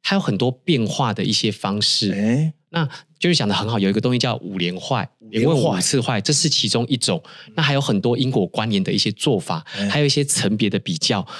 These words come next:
Speaker 1: 所以可以借由这种，呃，不是只是线性关系，它是一个蜘蛛丝的一个网络关系，
Speaker 2: 嗯。
Speaker 1: 它可以串出更严谨的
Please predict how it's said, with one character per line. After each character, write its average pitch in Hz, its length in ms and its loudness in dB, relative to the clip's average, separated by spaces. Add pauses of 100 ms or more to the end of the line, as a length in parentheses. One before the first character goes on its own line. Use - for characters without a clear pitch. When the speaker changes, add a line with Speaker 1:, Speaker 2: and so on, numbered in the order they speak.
(180)
Speaker 1:
所 - 180 2
以 233 40 2
可 - 120 0
以 147 60 2
借 165 160 0
由 127 120 4
这 127 100 0
种， 107 220 0 (440)
呃， 110 260 0 (100)
不 143 100 0
是 196 140 4
只 147 140 0
是 143 140 2
线 127 200 2
性 113 220 0
关 104 160 0
系， 120 140 -2
它 160 80 2
是 175 120 2
一 156 40 4
个 135 120 2
蜘 165 160 2
蛛 160 140 2
丝 147 220 2
的 139 100 2
一 - 20 0
个 113 80 0
网 101 280 0
络 120 200 2
关 101 220 -2
系， 98 240 0
Speaker 2:
嗯。 117 320 0
Speaker 1:
它 190 80 0
可 185 100 0
以 139 60 4
串 139 320 -2
出 127 220 0 (100)
更 131 260 0 (180)
严 107 200 0
谨 - 180 0
的 95 220 -2